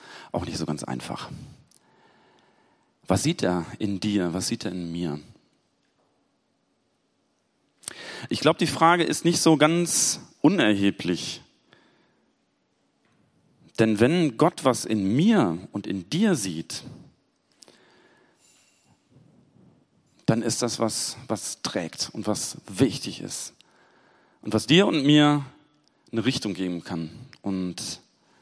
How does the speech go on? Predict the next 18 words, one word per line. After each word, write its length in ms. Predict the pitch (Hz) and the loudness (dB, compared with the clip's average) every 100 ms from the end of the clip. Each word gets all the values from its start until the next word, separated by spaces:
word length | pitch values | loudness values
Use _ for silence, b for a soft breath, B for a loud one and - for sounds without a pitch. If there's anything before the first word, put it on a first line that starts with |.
| _ _ _ _ _ | _ _ _ _ _
einen 140 | 104 95 | -8 0
Weg 320 | 117 120 - _ | 2 0 -10 _
aufmachen 460 | - 110 120 104 95 | 0 0 2 0 0
kann. 380 | - 82 76 - _ _ _ _ _ _ _ _ _ _ _ _ _ _ _ - - B B - | -6 -6 -8 -16 _ _ _ _ _ _ _ _ _ _ _ _ _ _ _ -14 -12 B B 2
Von 140 | 143 | 6
daher, 360 | 160 214 202 160 | 6 8 6 6
also 180 | 165 | 8
ich, 360 | 175 156 - - | 8 6 2 0
ich 140 | 143 | 0
frag 200 | - 165 | 4 4
mich 100 | 165 | 4
das 160 | 151 131 | 2 4
selber 260 | 135 226 160 | 4 6 6
ja 120 | 113 | 6
nicht 180 | 117 117 | 4 4
so 80 | |
ganz 240 | 120 120 - | 4 2 6
häufig, 500 | 170 226 107 - | 4 6 2 2